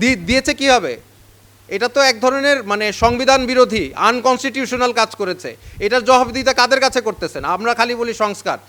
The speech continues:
এই সংস্কার আমরা চাচ্ছি, কিন্তু হচ্ছে তো এই সংস্কার। আপনারা বলেন কাঠামোগত পরিবর্তন চান,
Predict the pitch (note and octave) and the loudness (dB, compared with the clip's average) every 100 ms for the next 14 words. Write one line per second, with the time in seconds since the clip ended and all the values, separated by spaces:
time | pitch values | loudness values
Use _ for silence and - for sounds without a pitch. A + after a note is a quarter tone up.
0 | - G#3 B3+ A#3 C4+ C4+ C#4 C4+ C4 C4 | -4 2 2 4 2 2 2 4 4 2
1 | C4 B3+ - C4 A2 - _ - - - | 0 -2 -2 -4 -6 -14 _ -20 -20 -20
2 | - - - - - - - G3+ A#3+ A3 | -20 -20 -18 -18 -18 -20 -8 -2 4 6
3 | C4+ D#4+ D#4 D#4 A#3+ G3+ - G#2+ F#2 _ | 6 4 4 2 2 -2 -4 -12 -14 _
4 | _ _ _ _ - F#3 B3 D4 C#4+ C#4 | _ _ _ _ 0 0 2 4 4 4
5 | C#4+ C4+ B3+ C4+ C#4+ C4+ C4+ B3 C#4 C4 | 2 2 4 4 4 4 4 0 0 0
6 | - B3 A3+ A3 E3+ | 2 2 4 4 2